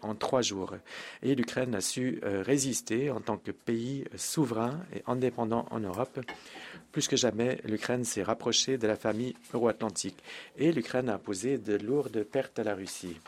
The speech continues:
À titre d'exemple, la Russie a perdu, euh, plus de trois cent mille hommes, en fait, de morts et de blessés. Des milliers de chars et des véhicules blindés russes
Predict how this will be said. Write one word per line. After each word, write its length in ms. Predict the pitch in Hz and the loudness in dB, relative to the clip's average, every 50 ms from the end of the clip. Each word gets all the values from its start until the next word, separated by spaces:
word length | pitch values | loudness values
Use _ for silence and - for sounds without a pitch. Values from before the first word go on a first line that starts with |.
| - - - - - - - - - - - - - - - - - - - - - - - - - | -20 -20 -20 -20 -20 -20 -20 -20 -20 -20 -20 -20 -20 -20 -20 -18 -18 -18 -18 -18 -18 -20 -20 -14 -12
À 80 | - 113 | -10 -8
titre 260 | - 127 - - 120 | -6 -6 -2 -2 -2
d'exemple, 560 | 107 - 113 101 104 - 127 131 147 143 147 | 0 0 0 0 4 4 4 4 4 2 2
la 120 | 123 117 110 | 2 2 2
Russie 420 | 107 104 - - - 135 135 - - | 2 0 0 0 0 -2 -2 -2 -4
a 120 | - 110 | -6 -4
perdu, 600 | - - 123 107 107 107 110 123 131 135 135 - - - | 0 0 0 0 0 0 0 0 2 2 0 -2 -2 -6
euh, 80 | 107 | -6
plus 280 | 98 - - - 123 117 | -6 -6 -6 -6 -6 -2
de 260 | 110 104 104 104 101 95 - - - - - _ - | 2 2 2 2 2 0 -6 -14 -20 -20 -16 _ 0
trois 180 | - - 151 | 2 2 2
cent 180 | - - - 135 | 2 0 0 0
mille 240 | 123 123 117 113 110 | 2 2 2 2 2
hommes, 280 | 107 113 135 151 139 113 | 2 0 -2 -2 -2 -4
en 60 | 98 | -4
fait, 200 | - - 107 101 | -4 -4 -4 -2
de 260 | 92 95 95 92 90 92 | -2 -2 -2 -2 -4 -2
morts 300 | 92 101 113 117 117 113 | 2 4 4 4 4 2
et 60 | 101 | 0
de 80 | 92 98 | -2 -2
blessés. 520 | 92 98 92 - - - 110 123 151 160 - - - - - - - - - - - - - _ - | 0 0 0 0 0 0 0 0 0 -2 -4 -10 -14 -16 -14 -16 -16 -16 -18 -18 -20 -20 -20 _ 2
Des 320 | 98 123 123 120 - - - | 6 6 6 6 4 0 -2
milliers 840 | 107 117 120 131 143 151 135 135 135 139 143 139 131 117 107 - - - - - - | 0 2 2 4 4 4 4 4 4 4 6 6 6 4 2 0 -4 -10 -18 -8 -2
de 100 | - 117 | 0 2
chars 380 | 107 - - 127 131 143 135 127 | 4 4 4 6 4 4 4 4
et 40 | |
des 80 | 117 110 | 4 4
véhicules 300 | 107 107 101 - 113 110 | 4 2 2 0 0 0
blindés 800 | 98 98 107 113 120 127 123 117 110 110 123 120 117 110 - - | 2 2 2 4 4 4 2 0 0 2 2 4 4 2 0 -2
russes 680 | - 101 95 101 107 131 147 - - - - - - | -4 -4 -2 0 0 0 0 0 0 0 -2 -2 -2